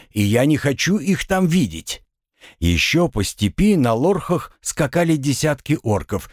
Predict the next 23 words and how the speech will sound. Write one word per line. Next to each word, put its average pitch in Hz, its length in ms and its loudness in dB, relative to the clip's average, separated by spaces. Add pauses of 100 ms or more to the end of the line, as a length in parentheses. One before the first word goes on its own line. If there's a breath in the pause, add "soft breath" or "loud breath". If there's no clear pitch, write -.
(120)
из 98 200 0
того 87 280 0
отряда, 127 480 0
что - 220 -4
был 107 200 0
со 110 200 -4
мной 123 240 2
на 113 120 0
Суровой. 73 560 -6 (640 loud breath)
Мысленно 90 540 0
я 82 220 0
похвалил 120 540 -2
Грыза. 101 440 -2 (400)
Правильно 175 520 2
сделал, 120 460 0
что - 300 -2
отправил 107 460 0
именно 135 500 2
их. 127 460 -8 (400 loud breath)
Ребята 82 480 2
обученные 104 640 0
и 120 160 -6
толковые. 123 720 -4